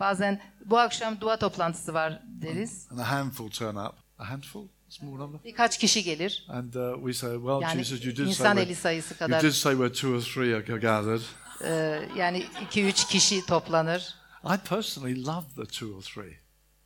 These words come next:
Speaker 1: Ben iki üç kişiyi de şahsen
Speaker 2: I,
Speaker 1: seviyorum.
Speaker 2: I, I pray with another guy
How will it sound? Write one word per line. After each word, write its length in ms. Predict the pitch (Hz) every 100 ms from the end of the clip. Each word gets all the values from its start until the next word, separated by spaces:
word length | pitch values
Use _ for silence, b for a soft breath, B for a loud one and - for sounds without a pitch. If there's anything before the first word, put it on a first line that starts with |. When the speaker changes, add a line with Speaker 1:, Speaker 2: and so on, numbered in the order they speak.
| _ -
Speaker 1:
Ben 220 | 202 233
iki 300 | 247 214 233
üç 140 | 226
kişiyi 360 | - 226 - 233
de 100 | 180
şahsen 440 | 160 160 151 151 147
Speaker 2:
I, 20 |
Speaker 1:
seviyorum. 500 | - 147 143 143 139
Speaker 2:
I, 360 | 143 - 127
I 20 | 139 -
pray 100 | 139 127
with 200 | 123 127
another 180 | 123
guy 380 | 113 113 113 110